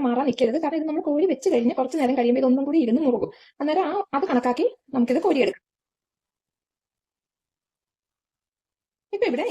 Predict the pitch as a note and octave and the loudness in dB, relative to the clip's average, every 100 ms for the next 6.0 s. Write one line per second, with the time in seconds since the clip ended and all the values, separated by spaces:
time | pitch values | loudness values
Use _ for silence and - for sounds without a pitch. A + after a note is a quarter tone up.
0 | D4 E4 G4+ A#3+ D#4 G#3 G3+ G#3 A#3 - | -2 -2 -2 -2 0 -2 -2 -4 -6 -8
1 | _ - D4+ G#3 G#3 - _ _ _ _ | _ -8 -6 -4 -6 -8 _ _ _ _
2 | _ _ _ _ _ _ _ _ _ _ | _ _ _ _ _ _ _ _ _ _
3 | _ _ F#4 G4+ D4+ B3+ B3 A#3 A3 B3 | _ _ -2 0 0 0 0 -2 -2 -2
4 | A3+ A3+ D#4+ B3 A3+ F#3 G3 F4+ D4+ E4 | -2 -2 0 2 2 0 -2 -4 -2 0
5 | B3 B3 B3+ E4+ G#3 C#4+ A3 E4+ D4 C4 | 0 0 -2 -2 -4 -4 -6 -6 -4 -4